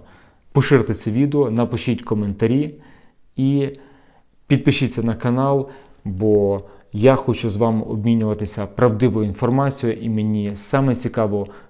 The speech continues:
почитати ваші думки. І я знаю, опираючись на вас, я опираюся на самих сильних людей, бо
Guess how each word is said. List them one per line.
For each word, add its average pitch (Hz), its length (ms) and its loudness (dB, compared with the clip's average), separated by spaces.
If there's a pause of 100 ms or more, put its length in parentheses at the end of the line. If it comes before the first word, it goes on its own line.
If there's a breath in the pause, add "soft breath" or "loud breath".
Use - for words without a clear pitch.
почитати 117 480 -2
ваші 113 400 -4
думки. 98 460 -8 (260 soft breath)
І 110 60 -4
я 110 140 0
знаю, 98 440 -4
опираючись 110 920 0
на 110 140 -2
вас, 135 440 -2 (360 soft breath)
я 110 160 -2
опираюся 107 640 -2
на 95 320 -6 (280 soft breath)
самих 143 420 -2
сильних 104 480 -2
людей, 92 280 -6
бо 90 360 -8